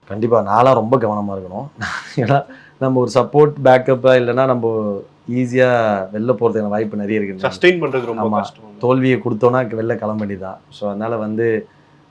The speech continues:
Speaker 1: அஹ், ரொம்ப கேர்ஃபுல்லா தான் இருக்கணும், கரெக்டான படங்கள் பண்ணணும், அப்புறம் யார் மனசும் புண்படாத மாதிரி படங்களா இருக்கணும் அப்படின்றது நான் யோசிப்பேன். அவ்வளவுதான்.
Speaker 2: ஓகே. வி-, இவ்வளவு கஷ்டப்படுறீங்க, ஒரு கேரக்டருக்கு அவ்வளவு எஃபோர்ட் போடுறீங்க, வீட்ல எல்லாமே வந்து எப்படி சொல்லி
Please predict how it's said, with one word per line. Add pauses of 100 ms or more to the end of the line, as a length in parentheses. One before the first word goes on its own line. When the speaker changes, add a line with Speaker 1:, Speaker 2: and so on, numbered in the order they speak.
Speaker 1:
அஹ்,
ரொம்ப
கேர்ஃபுல்லா
தான்
இருக்கணும்,
கரெக்டான
படங்கள்
பண்ணணும், (500)
அப்புறம்
யார்
மனசும்
புண்படாத
மாதிரி
படங்களா
இருக்கணும்
அப்படின்றது
நான்
யோசிப்பேன்.
அவ்வளவுதான். (340)
Speaker 2:
ஓகே.
வி-,
இவ்வளவு
கஷ்டப்படுறீங்க,
ஒரு
கேரக்டருக்கு
அவ்வளவு
எஃபோர்ட்
போடுறீங்க, (220)
வீட்ல
எல்லாமே
வந்து
எப்படி
சொல்லி